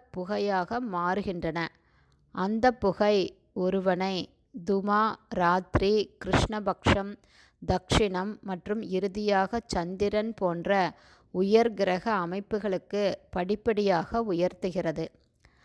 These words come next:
ஆனால் இத்தகைய யாகங்களை செய்தவர்கள் பிறகு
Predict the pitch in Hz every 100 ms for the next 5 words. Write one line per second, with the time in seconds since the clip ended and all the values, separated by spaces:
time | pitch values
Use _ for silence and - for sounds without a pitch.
0 | _ _ 190 190 190 202 185 - - 196
1 | - 226 233 220 226 196 175 180 202 226
2 | 220 208 214 233 - 180 180 202 175 214
3 | 196 170 - _ _ _ 190 190 202 -
4 | 220 185